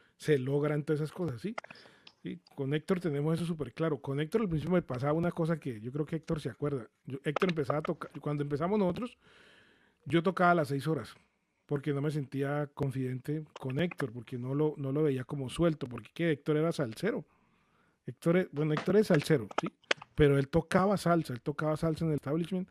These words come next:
iba a eventos donde tocaba salsa, ¿sí? Entonces decirle a Héctor, "Hey, voltéela un poquito, colóquese un merengue",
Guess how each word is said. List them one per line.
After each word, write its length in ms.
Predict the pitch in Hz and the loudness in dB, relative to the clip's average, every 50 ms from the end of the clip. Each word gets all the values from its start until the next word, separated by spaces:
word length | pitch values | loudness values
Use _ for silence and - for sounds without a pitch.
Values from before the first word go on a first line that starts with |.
| - - - - _ - | -12 -20 -20 -20 _ -6
iba 220 | - 143 147 151 | -2 2 2 4
a 20 | 151 | 4
eventos 340 | 160 160 160 160 - 165 156 | 4 4 4 2 0 0 0
donde 160 | 151 147 135 | 0 0 -2
tocaba 360 | - 131 113 - 127 131 143 | -4 -6 -4 -4 -2 -2 -2
salsa, 360 | - 170 175 170 156 - 107 - | 0 0 0 0 0 -4 -8 -8
¿sí? 120 | 160 214 - _ _ _ _ _ _ _ _ _ _ _ | -8 -8 -8 _ _ _ _ _ _ _ _ _ _ _
Entonces 220 | _ - 151 160 170 | _ 2 2 4 4
decirle 280 | 170 139 147 143 156 | 4 2 2 2 2
a 40 | 160 | 2
Héctor, 220 | 160 156 - 165 165 | 2 2 2 4 4
"Hey, 180 | 175 180 151 139 - - - - _ - _ _ _ - | 4 2 0 -4 -12 -20 -20 -20 _ -20 _ _ _ -20
voltéela 600 | - - - 131 127 123 120 - 160 170 175 180 | -20 -16 -10 -8 -8 -6 -2 2 4 4 4 4
un 80 | 185 170 | 2 2
poquito, 420 | 190 175 - 208 185 180 175 147 | -2 -2 -2 -4 -4 -2 -4 -4
colóquese 440 | - 127 127 127 - 180 156 156 165 | -2 -4 -6 -4 -2 -4 -4 -2 -4
un 440 | 175 170 170 165 165 165 165 170 175 | -4 -4 -4 -4 -6 -6 -8 -8 -6
merengue", 460 | 185 165 175 185 196 190 156 123 104 | -2 2 2 4 4 2 0 -4 -8